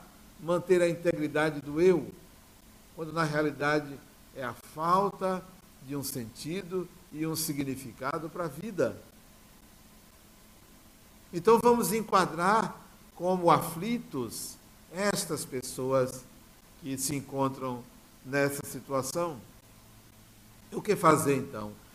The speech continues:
Por que Jesus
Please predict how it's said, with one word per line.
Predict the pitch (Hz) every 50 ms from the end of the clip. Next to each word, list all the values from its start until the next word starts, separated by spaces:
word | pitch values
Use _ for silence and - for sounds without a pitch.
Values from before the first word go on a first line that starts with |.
| - - -
Por | - 254 233 202 -
que | - - 226 226 233 233 233 - - - - - - - - - - - - - - - -
Jesus | 139 - 202 208 190 156 135 143 160 175 180 175 160 - - - -